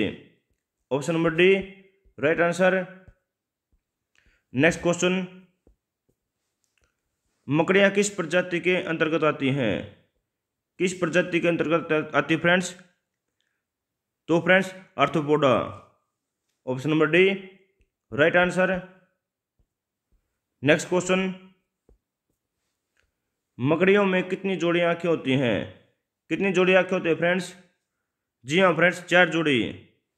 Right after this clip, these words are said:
ऑप्शन नंबर डी राइट आंसर। फ्रेंड्स, अगर आपको हमारी वीडियो अच्छी लगी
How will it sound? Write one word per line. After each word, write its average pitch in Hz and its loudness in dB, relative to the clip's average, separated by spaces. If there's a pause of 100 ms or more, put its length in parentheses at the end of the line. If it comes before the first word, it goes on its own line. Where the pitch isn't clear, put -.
(580)
ऑप्शन 135 -2
नंबर 160 0
डी 175 4 (680)
राइट 156 2
आंसर। 185 2 (2750)
फ्रेंड्स, 170 2
अगर 175 2
आपको 165 0
हमारी 165 0
वीडियो 165 2
अच्छी 180 -6
लगी 170 2